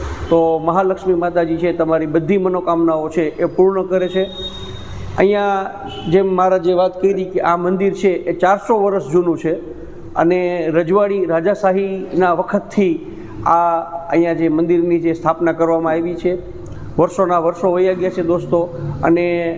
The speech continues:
એક આસ્થાનું પ્રતીક આ જે મંદિર છે એ છે અને ભાવિ ભક્તોની જે શ્રદ્ધા છે માતાજી પ્રત્યેની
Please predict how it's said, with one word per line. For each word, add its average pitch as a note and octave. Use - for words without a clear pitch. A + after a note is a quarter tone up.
એક -
આસ્થાનું A3+
પ્રતીક G#3+
આ F3+
જે E3
મંદિર F#3
છે F#3
એ D#3+
છે F3+
અને D#3+
ભાવિ D3+
ભક્તોની E3+
જે E3+
શ્રદ્ધા E3+
છે G3
માતાજી E3
પ્રત્યેની D3